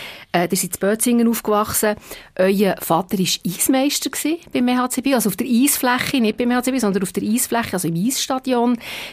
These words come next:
Ihr habt über fünfzig Jahre lang Karriere gemacht im Eishockey, angefangen neunzehnhundertzweiundsiebzig beim E H C Biel,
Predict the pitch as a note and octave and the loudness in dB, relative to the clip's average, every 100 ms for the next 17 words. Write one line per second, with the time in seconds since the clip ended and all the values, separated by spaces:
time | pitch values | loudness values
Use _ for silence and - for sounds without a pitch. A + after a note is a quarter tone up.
0 | - A3+ G3+ G3 - F3 A#3 A#3 - A#3+ | 0 2 4 2 0 0 2 -2 2 2
1 | A#3 - - C#3 E3 E3 C3 C#3 - _ | 2 -2 -2 -2 0 -2 -4 -8 -12 _
2 | _ - - E3 G3+ G3 G3 F#3 - F3+ | _ -8 0 2 4 2 2 0 0 -2
3 | E3+ - F3 F3+ F#3 F3+ - F3+ F3 D#3 | -2 -2 0 0 0 -2 -2 0 0 0
4 | F3 - F3+ E3+ E3+ F3 - E3+ - F3+ | 0 0 0 2 2 0 -2 -4 -2 0
5 | F#3+ G#3 G3 G3 - E3 E3 E3 - D#3+ | 2 2 0 0 -4 -4 -4 -4 -6 -4
6 | G#3 A#3+ | 0 0